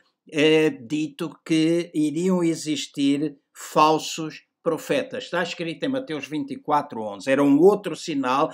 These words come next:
era a existência de falsos profetas. Quando nós olhamos para segunda de Pedro, no capítulo dois, no versículo um, segunda de Pedro, capítulo dois, no versículo um,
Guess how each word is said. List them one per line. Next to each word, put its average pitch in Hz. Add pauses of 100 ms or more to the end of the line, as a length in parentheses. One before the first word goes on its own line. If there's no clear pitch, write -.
(140)
era 160
a 151
existência 151
de 147
falsos 143
profetas. 98 (320)
Quando 240
nós 202
olhamos 127
para 131
segunda 143
de 123 (140)
Pedro, 120
no 123
capítulo 147
dois, 127 (260)
no 135
versículo 139
um, 110 (320)
segunda 127
de 139 (100)
Pedro, 143
capítulo 143
dois, 131
no 156
versículo 131
um, 127